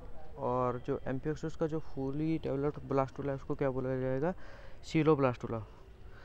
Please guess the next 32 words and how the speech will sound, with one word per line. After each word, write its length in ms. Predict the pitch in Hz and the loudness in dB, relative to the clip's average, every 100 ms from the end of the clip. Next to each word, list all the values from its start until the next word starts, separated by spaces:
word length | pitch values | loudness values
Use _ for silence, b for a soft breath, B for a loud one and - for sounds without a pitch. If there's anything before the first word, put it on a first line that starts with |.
| B B B - | B B B -4
The 80 | |
cells 380 | 147 170 180 - | 2 2 2 2
at 140 | 160 151 | 0 4
the 120 | 165 | 4
vegetal 400 | 156 151 156 165 | 4 2 -2 0
pole 200 | 160 156 | 2 4
of 120 | 156 151 151 | 2 2 0
blastula 420 | 143 - 156 156 | 0 0 -2 2
are 240 | 147 147 143 143 | 2 2 0 -6
larger 520 | 139 135 139 143 165 147 | 2 4 4 4 2 2
than 240 | 147 151 147 147 - | 0 0 -4 -4 -2
at 240 | 139 135 | -2 0
the 200 | 156 180 - - - | -2 -2 -6 -14 -6
animal 320 | 135 139 143 143 | -2 -2 -2 0
pole। 280 | 143 151 151 | 0 0 0
तो 120 | 156 | -2
जो 260 | 139 143 135 - B B B B B B - - | 0 0 0 -4 B B B B B B -10 2
ब्लास्टुला 500 | 143 139 - 165 160 | 2 2 0 0 2
के 120 | 170 | 2
वेजिटल 460 | 143 147 139 160 160 | 2 2 2 -2 0
पोल 240 | 156 147 | 2 2
की 100 | 156 | 2
तरफ 220 | 151 147 | -2 -2
की 100 | 160 | -2
जो 100 | 147 | -2
सेल्स 380 | 143 143 139 - | -2 -2 -2 -2
हैं, 80 | 156 | -2
वो 140 | 156 | -2
कैसी 260 | 151 147 147 | -2 -2 -2
होंगी? 240 | 143 151 | -2 -2
बड़ी 260 | 139 135 143 | 0 0 0
होंगी 420 | 139 143 151 | 0 -2 -4